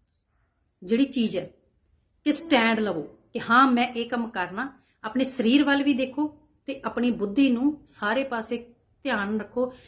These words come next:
ਕਿਉਂਕਿ ਚ-, ਜਿਹੜਾ ਅੱਜ ਆਪਾਂ ਅੱਖਾਂ ਬੰਦ ਕਰਕੇ ਕਿਸੇ ਤੇ ਵਿਸ਼ਵਾਸ ਕਰ ਰਹੇ ਹਾਂ, ਕੱਲ੍ਹ ਨੂੰ ਤੁਹਾਡੀ ਉਹ ਜੜ੍ਹਾਂ ਉੱਥੋਂ ਵੱਢੇਗਾ ਕਿ ਤੁਹਾਨੂੰ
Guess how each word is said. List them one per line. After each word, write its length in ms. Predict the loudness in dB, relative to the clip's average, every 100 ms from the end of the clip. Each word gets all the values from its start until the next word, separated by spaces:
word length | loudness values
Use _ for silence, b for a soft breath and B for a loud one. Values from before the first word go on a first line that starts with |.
| B -2
ਕਿਉਂਕਿ 340 | 0 4 2
ਚ-, 140 | 2
ਜਿਹੜਾ 320 | 2 4 4 2 -2
ਅੱਜ 180 | 0 -2
ਆਪਾਂ 280 | 0 -2 -2
ਅੱਖਾਂ 240 | -2 -2
ਬੰਦ 240 | -2 -2 -6
ਕਰਕੇ 260 | -6 -8
ਕਿਸੇ 160 | -10 -6
ਤੇ 80 | -6
ਵਿਸ਼ਵਾਸ 400 | -6 -6 -8 -8
ਕਰ 160 | -10
ਰਹੇ 80 | -8
ਹਾਂ, 80 | -8
ਕੱਲ੍ਹ 280 | -4 -2 -2
ਨੂੰ 120 | -2
ਤੁਹਾਡੀ 500 | -6 -6 -6 -6 -6
ਉਹ 180 | -8 -6
ਜੜ੍ਹਾਂ 320 | -6 -4 -2 -4 -6
ਉੱਥੋਂ 260 | -6 -2
ਵੱਢੇਗਾ 420 | 0 2 2 2 2
ਕਿ 140 | -2
ਤੁਹਾਨੂੰ 340 | -6 -6 -6